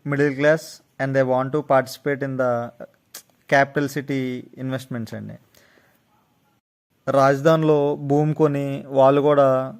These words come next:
పెట్టుబడిదారులుగా అవుదామని భావిస్తున్నారండి. వాళ్ళందరికీ నా ప్రామిస్ అండి, మంచి ల్యాండ్ మంచి కాస్ట్లో మీరు కొంటారండి. ఎన్నో సంవత్సరాల సేవింగ్స్ అండి. మంచి లొకేషన్లో పెట్టడం మంచి రిటర్న్స్ వస్తాయండి. ఈరోజు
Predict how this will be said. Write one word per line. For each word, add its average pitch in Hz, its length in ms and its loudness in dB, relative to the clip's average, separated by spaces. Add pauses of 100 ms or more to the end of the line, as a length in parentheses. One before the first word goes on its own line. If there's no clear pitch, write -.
(680)
పెట్టుబడిదారులుగా 143 840 4
అవుదామని 135 680 0
భావిస్తున్నారండి. 127 920 -2 (840)
వాళ్ళందరికీ 147 680 4
నా 151 140 4
ప్రామిస్ 139 480 0
అండి, 113 220 -8 (520)
మంచి 139 400 -2
ల్యాండ్ 139 520 0 (120)
మంచి 135 380 -4
కాస్ట్లో 143 400 0
మీరు 135 160 -6
కొంటారండి. 113 580 -6 (600)
ఎన్నో 139 380 0
సంవత్సరాల 156 420 0
సేవింగ్స్ 139 500 -2
అండి. 110 220 -8 (460)
మంచి 131 340 -4
లొకేషన్లో 151 600 0
పెట్టడం 135 540 -2
మంచి 131 280 -4
రిటర్న్స్ 135 340 -6
వస్తాయండి. 110 520 -8 (920)
ఈరోజు 165 840 4